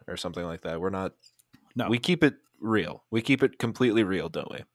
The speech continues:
Speaker 2: We sit across from each other, mano y mano.
Speaker 1: Yes.
Speaker 2: The
Speaker 1: Manos,
Speaker 2: hands
Speaker 1: the
Speaker 2: of
Speaker 1: hands of
Speaker 2: fate.
Speaker 1: fate.
Speaker 2: <laughs>
Speaker 1: Stupid.
Speaker 2: But speaking
Speaker 1: Okay.
Speaker 2: of funny, you had something you wanted to say.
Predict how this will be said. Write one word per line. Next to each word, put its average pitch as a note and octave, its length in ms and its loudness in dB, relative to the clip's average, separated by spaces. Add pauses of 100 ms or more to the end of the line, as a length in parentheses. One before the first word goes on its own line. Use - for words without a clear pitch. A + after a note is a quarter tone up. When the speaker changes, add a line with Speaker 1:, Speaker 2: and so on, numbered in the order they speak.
(160)
Speaker 2:
We C3+ 160 0
sit D#3+ 420 4 (280)
across C3 340 2
from A#2 160 0
each A2 160 0
other, A2+ 380 0 (960)
mano C#3 380 6
y E3+ 100 4
mano. A2+ 540 2 (260)
Speaker 1:
Yes. G#2+ 300 2 (1080)
Speaker 2:
The - 40 -8
Speaker 1:
Manos, A#2 200 0
Speaker 2:
hands A2+ 280 0
Speaker 1:
the A2 60 2
Speaker 2:
of A2 60 2
Speaker 1:
hands A#2+ 180 2
of A2 80 4
Speaker 2:
fate. G2+ 480 4
Speaker 1:
fate. - 140 6
Speaker 2:
<laughs> - 120 10 (1300)
Speaker 1:
Stupid. G4+ 800 4 (1900)
Speaker 2:
But D3 100 4
speaking G3 300 4
Speaker 1:
Okay. E3+ 60 6
Speaker 2:
of C#3 80 4
funny, D#3 260 10
you C#3 180 8
had C3+ 160 8
something A#2 340 2
you G#2+ 120 2
wanted G#2+ 220 -2
to G#2 40 -6
say. G#2 360 -6